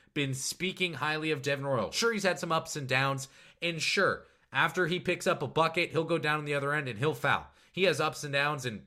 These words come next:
thirty-second spans, of basketball games. But in a game without Jamison Battle, you need scoring from someone. He added fourteen points in this one, six of eight from the field, hit multiple contested shots.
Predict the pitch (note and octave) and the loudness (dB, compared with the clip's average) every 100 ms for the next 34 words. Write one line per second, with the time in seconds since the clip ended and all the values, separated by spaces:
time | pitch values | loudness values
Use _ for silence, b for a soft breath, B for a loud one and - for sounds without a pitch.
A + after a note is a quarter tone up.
0 | _ D#3 E3 D#3 D#3+ C#3+ - D#3 C#3 F2+ | _ -2 0 0 -4 -4 -6 -2 -2 -2
1 | - - b b C#3+ C3 C3+ D3 D#3 C3 | -8 -14 b b -2 2 4 2 2 -2
2 | G2 F#2+ D2+ - - b b A#2+ D#3+ A2 | -2 -4 -10 -14 -18 b b 2 4 2
3 | - - _ _ _ _ _ _ _ _ | -4 -12 _ _ _ _ _ _ _ _
4 | - C#3 A#2 B2+ E3+ F#3+ E3+ E3 D3 D3+ | -6 -2 0 2 2 2 2 2 0 -4
5 | D3 C3 B2+ B2+ B2+ B B A2 D3+ D#3 | -6 2 2 2 0 B B -4 -4 -2
6 | D#3 C#3 - C#3 C3+ A#2+ F2+ D3+ D#3 D3+ | -4 -4 -4 -4 -4 -6 -6 -2 0 0
7 | D3+ D3 B B - F#3 G3+ D#3+ D#3 D3+ | 0 -8 B B -4 0 2 4 4 2
8 | C3 - F3 - F3+ E3+ D#3+ D#3 C#3 C#3 | -2 -2 -2 0 -4 -4 -4 -4 -6 -6
9 | C#3 C3 B2+ C3+ C3 B B - - G3+ | -6 -6 -4 -4 -6 B B -10 0 0
10 | G3+ F3+ E3+ D#3+ D#3+ D3 C3+ C#3 C3+ C3+ | 2 0 0 -2 -6 -8 -4 0 0 -2
11 | B - D3 A#2+ C3 F#3+ A3 D#3 F3+ F3 | B -6 -4 -2 4 4 4 2 0 0
12 | E3+ D#3 E3 D#3+ C#3+ - D3 C#3 | -4 0 -2 -2 -4 -2 0 -2